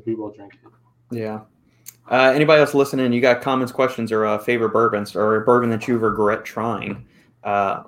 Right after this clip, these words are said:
Speaker 2: let us know, and, uh, we'll discuss it. Um, are there any bourbons you've tried that you just absolutely despised and you thought they just weren't good?
Speaker 1: Um, I won't say, like, necessarily despised,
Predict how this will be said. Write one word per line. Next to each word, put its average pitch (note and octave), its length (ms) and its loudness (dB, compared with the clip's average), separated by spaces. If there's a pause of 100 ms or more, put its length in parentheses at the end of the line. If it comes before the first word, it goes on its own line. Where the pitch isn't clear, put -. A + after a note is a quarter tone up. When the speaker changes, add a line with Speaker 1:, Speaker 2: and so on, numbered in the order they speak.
Speaker 2:
let G#2+ 320 -2
us - 160 -4
know, G#2+ 400 -4
and, G#2 160 -10
uh, G2+ 220 -8 (100)
we'll G#2+ 140 -4
discuss A2 400 -10
it. G2+ 100 -8 (1040)
Um, F3+ 640 2 (540)
are C#3 80 4
there G3 120 4
any A3+ 120 4
bourbons D#3+ 320 0
you've D3+ 100 -8
tried B2+ 280 -2
that A#2+ 200 -4
you C3 80 -6
just A#2 160 -12
absolutely A2+ 540 -6
despised G2+ 640 -12 (240)
and A2 80 -6
you G#2+ 80 -6
thought G#2+ 180 -6
they A2 60 -6
just G#2 180 -8
weren't G#2 280 -8
good? G#2+ 260 -4 (1200)
Speaker 1:
Um, F#3+ 840 0 (540)
I C4 60 -6
won't C#4+ 420 -8
say, F3+ 360 -8
like, D3 280 -6
necessarily C#3 640 -8 (140)
despised, B2+ 800 -6